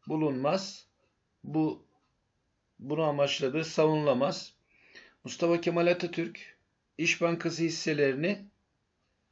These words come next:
bu şekilde paylaştırmıştır. Türk Dil Kurumu ve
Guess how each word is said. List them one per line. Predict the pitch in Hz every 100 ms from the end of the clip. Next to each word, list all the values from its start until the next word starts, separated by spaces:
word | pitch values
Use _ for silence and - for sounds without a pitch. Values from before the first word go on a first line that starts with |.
| _ 147
bu | 180
şekilde | 185 165 165 156 151
paylaştırmıştır. | 151 151 147 - 165 156 160 - 165 185 - _ _ _ _ _ - _ _ -
Türk | 170 165 185
Dil | 180
Kurumu | 175 170 151 151
ve | 160 175